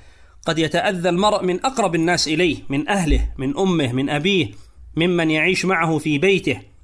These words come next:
في وظيفته، في عمله، في سوقه، في مجتمعه،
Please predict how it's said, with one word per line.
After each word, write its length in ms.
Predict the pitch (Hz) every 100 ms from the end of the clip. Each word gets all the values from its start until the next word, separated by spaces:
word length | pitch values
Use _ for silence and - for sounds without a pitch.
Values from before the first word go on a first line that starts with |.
| - -
في 180 | 160
وظيفته، 640 | 156 156 151 143 190 190 143
في 160 | 143
عمله، 440 | 135 180 180 160 143
في 180 | 143
سوقه، 460 | 127 202 208 196 170
في 160 | 143 151
مجتمعه، 720 | 147 139 196 196 165 170